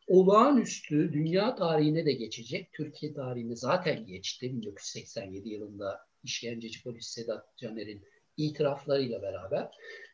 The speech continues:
dünya tarihine geçecek olağanüstü bir işkence süreci var. Bir yıl uzanan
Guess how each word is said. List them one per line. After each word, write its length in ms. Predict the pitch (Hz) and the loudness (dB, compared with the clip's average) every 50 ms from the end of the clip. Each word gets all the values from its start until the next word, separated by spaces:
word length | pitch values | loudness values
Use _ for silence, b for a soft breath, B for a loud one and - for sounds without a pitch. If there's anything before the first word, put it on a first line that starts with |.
| B - | B -4
dünya 420 | 127 151 175 180 214 240 247 247 247 | 0 2 2 4 4 4 4 4 4
tarihine 440 | 185 160 151 143 127 131 131 135 123 | 2 2 2 2 2 0 -2 -4 -4
geçecek 560 | 156 - - 190 151 131 165 196 233 226 - - - - | -4 -4 -2 -2 -2 0 2 2 0 0 -4 -12 -8 -2
olağanüstü 720 | 170 151 151 160 185 226 277 285 262 - - - - 185 | 2 6 10 10 10 10 8 4 2 0 -2 -2 -2 0
bir 180 | 202 180 - - - | 0 0 0 -2 -2
işkence 520 | - - - - - 135 135 160 202 240 233 | 0 2 4 4 4 4 2 2 2 0 -2
süreci 380 | - 247 233 233 233 233 240 | 0 0 0 2 4 4 4
var. 280 | 240 240 247 240 - - | 4 4 2 0 -2 0
Bir 180 | 160 175 190 | 0 2 2
yıl 160 | 208 233 233 233 | 4 4 6 8
uzanan 580 | 233 226 185 208 214 220 226 226 233 233 - | 8 8 6 6 4 4 4 2 0 -2 -6